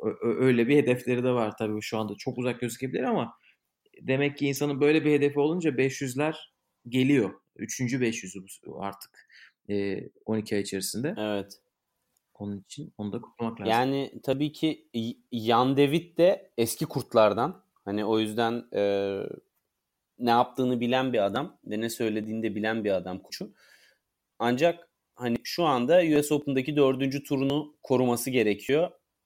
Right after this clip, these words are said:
Speaker 2: O onun kariyerindeki en büyük başarı şu ana kadar. Ve hani şu var,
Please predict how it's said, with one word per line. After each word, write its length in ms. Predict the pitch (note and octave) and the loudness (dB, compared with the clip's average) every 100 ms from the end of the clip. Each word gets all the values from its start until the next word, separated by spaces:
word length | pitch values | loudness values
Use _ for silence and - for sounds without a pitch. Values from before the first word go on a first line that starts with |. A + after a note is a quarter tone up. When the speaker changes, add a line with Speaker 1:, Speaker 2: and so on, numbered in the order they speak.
| _ _ _ _ _ _ _ _ _ _ _ - | _ _ _ _ _ _ _ _ _ _ _ 0
Speaker 2:
O 200 | C3+ C#3 | 2 4
onun 260 | C3+ C3 | 0 0
kariyerindeki 580 | B2+ B2+ B2+ A#2+ A#2 D3+ | 2 4 4 2 -2 0
en 140 | C3 | 0
büyük 180 | B2 C3 | 0 0
başarı 320 | B2 A2+ A#2 | 0 0 0
şu 160 | A2+ A2 | -2 -4
ana 200 | F#2+ F#2 | -4 -4
kadar. 340 | F#2+ G#2 G#3 - _ _ _ - _ _ _ _ _ _ _ | -2 -2 -2 -6 _ _ _ -20 _ _ _ _ _ _ _
Ve 400 | - C3 F3 - _ _ _ | 0 4 4 2 _ _ _
hani 360 | - B2 B2 A2+ | -6 -2 -2 -4
şu 300 | - - - | -6 -6 0
var, 340 | G3+ C#3+ G3+ | 6 6 6